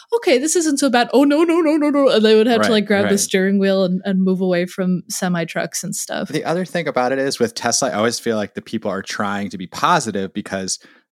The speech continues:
Speaker 2: being pumped about Tesla and, and being like, "Man, this car's amazing, I just got," is, like, the way to get the most views.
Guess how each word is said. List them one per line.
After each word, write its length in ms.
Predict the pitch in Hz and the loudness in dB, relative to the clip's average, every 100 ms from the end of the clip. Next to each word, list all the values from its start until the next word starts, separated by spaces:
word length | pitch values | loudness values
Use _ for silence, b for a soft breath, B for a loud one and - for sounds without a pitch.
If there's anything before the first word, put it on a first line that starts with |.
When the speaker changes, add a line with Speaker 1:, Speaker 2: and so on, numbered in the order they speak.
| _ | _
Speaker 2:
being 260 | 143 143 127 | 0 0 0
pumped 320 | - 127 - | -2 -2 -2
about 200 | 110 107 | -4 -2
Tesla 420 | - 110 104 98 | -4 -2 -2 -4
and, 160 | 95 92 | -6 -8
and 300 | 98 90 90 | -10 -10 -10
being 160 | - 104 | -6 -6
like, 180 | 90 - | -8 -10
"Man, 260 | - 160 | -8 -6
this 100 | 123 | -6
car's 240 | - 147 127 | -6 -8 -8
amazing, 460 | 123 156 170 147 | -6 -6 -4 -4
I 60 | 123 | -4
just 180 | 120 - | -4 -4
got," 160 | 135 - | -4 -4
is, 140 | 104 | -4
like, 220 | 110 101 - | -4 -6 -8
the 140 | 101 | -4
way 100 | 110 | -2
to 60 | 107 | 0
get 160 | 110 | -2
the 40 | 104 | -2
most 220 | 101 90 | -4 -4
views. 560 | 82 107 113 90 90 | -4 0 0 0 -4